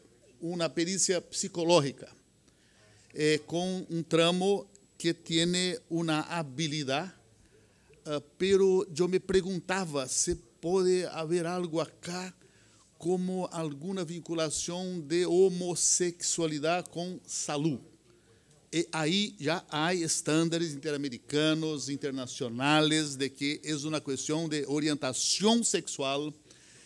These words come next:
que muchos trabajan, iglesias incluso, como pecado, como cosas de demonio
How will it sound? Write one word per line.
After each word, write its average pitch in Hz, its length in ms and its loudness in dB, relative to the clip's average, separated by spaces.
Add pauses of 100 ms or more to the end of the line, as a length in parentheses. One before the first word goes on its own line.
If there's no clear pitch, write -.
(320)
que 202 140 2
muchos 214 480 -2
trabajan, 208 680 0 (300)
iglesias 147 520 6
incluso, 185 480 0
como 190 300 0
pecado, 156 640 0
como 139 240 -4
cosas 165 380 0
de 160 100 -2
demonio 147 600 4